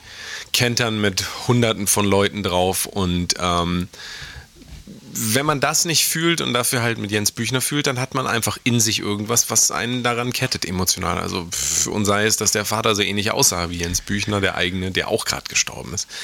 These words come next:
Keine Ahnung was. Ähm, das Thema scheint die Leute auf jeden Fall fasziniert zu haben über die letzten Jahre und, ähm, ich hab das auch, ich hab's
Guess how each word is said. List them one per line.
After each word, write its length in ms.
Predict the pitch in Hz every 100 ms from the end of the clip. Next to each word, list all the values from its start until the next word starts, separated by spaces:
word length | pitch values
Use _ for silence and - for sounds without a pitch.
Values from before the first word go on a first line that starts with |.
| - - -
Keine 380 | - 110 113 107
Ahnung 340 | 95 98 85
was. 260 | 85 82 -
Ähm, 500 | 92 92 90 90 87 - - - - - - -
das 140 | 120
Thema 260 | - 143 143
scheint 260 | - 135 135
die 60 |
Leute 240 | 120 120 117
auf 80 |
jeden 140 | 120 117
Fall 320 | 110 107 98
fasziniert 580 | - 107 - 117 151 165
zu 140 | 147
haben 340 | 135 131 131 131
über 140 | 120 113
die 100 | 110
letzten 340 | 110 110 -
Jahre 380 | 107 95 101 98
und, 600 | 95 98 92 90 87 -
ähm, 680 | 95 90 90 90 90 90 87 - - - - - -
ich 160 | 135 135
hab 60 |
das 160 | 131 -
auch, 260 | 117 135 - 123
ich 120 | 139
hab's 160 | -